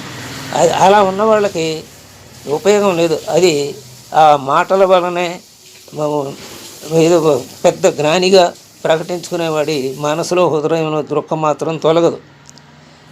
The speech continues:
గాలి అన్న విషయం మాటలతో కాక స్పర్శ చేతనే అనుభవానికి వచ్చేటట్లు. గాలి అన్నాం అనుకోండి, అది మనకు అనుభవంలోకి వస్తుందో రాదు. శరీరానికి ఆ గాలి తగిలితే, ఆ స్పర్శ తగిలితే, ఇది చల్లని గాలి, ఇది వేడి గాలి, ఇది మరీ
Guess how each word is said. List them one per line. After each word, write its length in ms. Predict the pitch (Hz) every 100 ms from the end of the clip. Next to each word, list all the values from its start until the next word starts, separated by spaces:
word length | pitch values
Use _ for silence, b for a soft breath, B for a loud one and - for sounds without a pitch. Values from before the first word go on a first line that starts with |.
| - 139
గాలి 400 | 170 196 254 262
అన్న 200 | 240 233
విషయం 560 | 196 185 220 190 175 175
మాటలతో 600 | 170 185 208 208 202 185
కాక 400 | 165 165 175 160
స్పర్శ 400 | 147 - 214 214 226 214
చేతనే 400 | 185 180 165 180
అనుభవానికి 580 | 160 156 160 165 151 143
వచ్చేటట్లు. 500 | 143 - 143 131 120
గాలి 340 | 123 165 190 190
అన్నాం 240 | 170 170
అనుకోండి, 520 | 147 139 139 120 135 - b b b b
అది 120 | 147
మనకు 240 | 160 151 156
అనుభవంలోకి 400 | 165 190 180 156
వస్తుందో 300 | 156 165 156
రాదు. 280 | 139 139 - - b b b b -
శరీరానికి 540 | 202 214 208 196 185
ఆ 20 |
గాలి 320 | 180 151 185 190
తగిలితే, 420 | 175 175 185 214
ఆ 20 |
స్పర్శ 320 | - 165 165
తగిలితే, 440 | 185 170 160 165 196
ఇది 140 | 156 151
చల్లని 300 | 151 156 165
గాలి, 260 | 151 151 180
ఇది 200 | 151 143
వేడి 240 | 151 151
గాలి, 420 | 139 143 143 175 - b b -
ఇది 360 | 165 151 139 127
మరీ 380 | 160 160 170